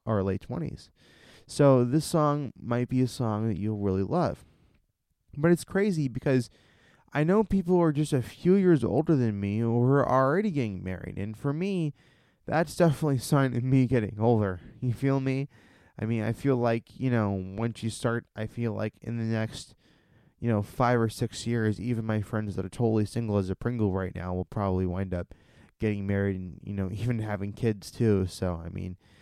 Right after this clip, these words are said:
I'm twenty-three, but, you know, I'm, that's kinda right around the corners for me as far as my friends is concerned.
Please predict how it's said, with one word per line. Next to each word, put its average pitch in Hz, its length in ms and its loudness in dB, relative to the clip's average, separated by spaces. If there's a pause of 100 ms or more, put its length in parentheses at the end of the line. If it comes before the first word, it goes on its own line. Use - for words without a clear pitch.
(280)
I'm 113 160 -4
twenty-three, 131 760 0
but, 90 440 -4
you 107 140 -4
know, 92 280 -4
I'm, 92 300 -8
that's 98 240 -6
kinda 101 300 -4
right 95 260 -4
around 95 260 -4
the 95 80 -8
corners 95 480 -8
for 98 220 -12
me 90 140 -10
as 92 120 -12
far 90 300 -10
as - 160 -20 (460)
my 101 180 -4
friends 98 360 -4
is 90 160 -2
concerned. 90 640 -8